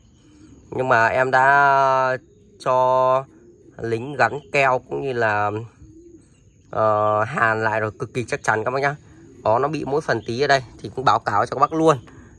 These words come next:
Thì các bác nào mà giá thì em để cực kỳ xả luôn nhá, giá năm triệu đồng. Cho các bác nào mà,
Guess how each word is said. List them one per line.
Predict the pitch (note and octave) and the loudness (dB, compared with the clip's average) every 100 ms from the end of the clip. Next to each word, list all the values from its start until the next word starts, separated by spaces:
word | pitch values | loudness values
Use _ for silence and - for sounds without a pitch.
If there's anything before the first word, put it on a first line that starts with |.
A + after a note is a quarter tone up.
| - | -20
Thì | - | -10
các | A2+ | 0
bác | C3 B2+ | 0 2
nào | A2 G#2+ | 0 2
mà | G#2+ G#2+ G#2 G#2 G#2 | 0 0 0 0 -2
giá | G2+ A#2+ A2 C#3 | -2 2 2 2
thì | D3 | 0
em | B2+ | -4
để | C#3+ G#2 | -2 -4
cực | - C#3+ - | -4 -8 -4
kỳ | C3 A2+ | -4 -2
xả | G#2+ - G2 A2+ | -2 -2 -2 -4
luôn | A2+ | -2
nhá, | A#2+ C3 | -2 -4
giá | A2+ A2+ | -2 0
năm | C3+ | 0
triệu | C3 G#2+ | -2 0
đồng. | A2+ F#2 - - - - - - - - - - - | 0 -2 -14 -20 -20 -20 -20 -20 -20 -20 -20 -20 -16
Cho | A2+ | -12
các | A2 | -10
bác | B2+ C3+ | -10 -10
nào | A#2+ G#2+ | -8 -6
mà, | G#2+ G2+ | -6 -8